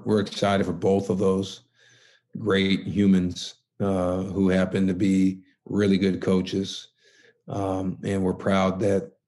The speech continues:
they represented Loyola Marymount the way they did, both winners. Um, and we're all hoping that for them, that they get in, because they are very deserving of, of that recognition.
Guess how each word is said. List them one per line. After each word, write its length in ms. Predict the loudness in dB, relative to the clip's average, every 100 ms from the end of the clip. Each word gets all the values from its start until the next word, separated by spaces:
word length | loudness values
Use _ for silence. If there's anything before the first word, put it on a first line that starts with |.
| _ _ _ _ _
they 640 | -4 0 2 2 2 0 -6 _ -4
represented 640 | -2 0 0 2 2 2
Loyola 300 | 0 2 2
Marymount 580 | 2 0 0 0 -2 -2
the 60 |
way 200 | -2 0
they 220 | 0 -2 -2
did, 340 | -2 -4 -6 _ _
both 200 | -2 -2
winners. 540 | 0 0 0 -2 -6 -18 _ _ _ _ _ _
Um, 480 | -10 -4 -2 -4 -6 -6
and 380 | -4 -4 -6 -12 _ -4
we're 160 | 2 2
all 160 | 4
hoping 400 | 2 2 2 0
that 320 | 0 -2 -4 _ _ _ _ _
for 160 | 0
them, 360 | 2 2 -2 -8 _ _
that 220 | -4 -4 -2
they 140 | -2
get 200 | 0 0
in, 420 | -2 -2 -6 -6
because 440 | -8 -4 -4 -4 -4
they 200 | -2 0
are 380 | 0 -2 -4 -12 _ _ _ _ -6
very 240 | 0 2
deserving 580 | 0 0 0 0 -2 -8 -12 _ _ -6
of, 220 | -6 -6
of 140 | -8 -4
that 140 | -4
recognition. 640 | -4 -8 -8 -10 -10 -12